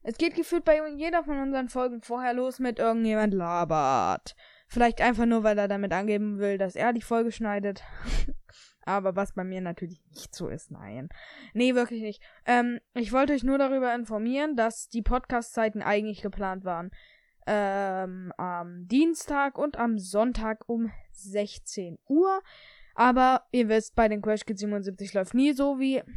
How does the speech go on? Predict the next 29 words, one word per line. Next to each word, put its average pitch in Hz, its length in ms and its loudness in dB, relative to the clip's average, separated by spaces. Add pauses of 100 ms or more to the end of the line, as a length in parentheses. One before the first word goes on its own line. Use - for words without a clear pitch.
nie 254 220 2
so, 262 240 0
äh, 226 220 -2
nie 262 240 0
was 254 160 -2
so, 262 180 -2
wie 240 60 -2
es - 80 -12
geplant 240 400 0
war. 262 160 4 (400)
Deswegen 240 500 2
guckt 247 240 2
einfach 220 220 0
jeden 220 240 -2
Tag 196 260 -4 (140)
auf 202 420 2 (260)
Spotify 214 640 0
und 196 80 -8
dann 190 160 -4
irgendwann 190 500 -6 (120)
<laughs> - 0 - (100)
werden 196 240 0
die 190 60 -6
Folgen 190 260 -4
online 202 300 -6
kommen. 196 220 -6 (880)
Ja, 247 280 4
ähm, 262 320 2 (840)
ja, 254 120 -12